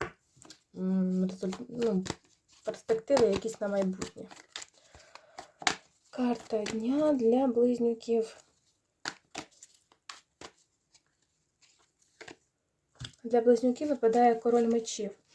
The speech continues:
Король мечів говорить вам про велику кількість паперових справ,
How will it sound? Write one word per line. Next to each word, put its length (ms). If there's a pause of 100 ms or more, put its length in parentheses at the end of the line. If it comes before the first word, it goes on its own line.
(360)
Король 260
мечів 380
говорить 520
вам 240
про 300
велику 400
кількість 540
паперових 640
справ, 520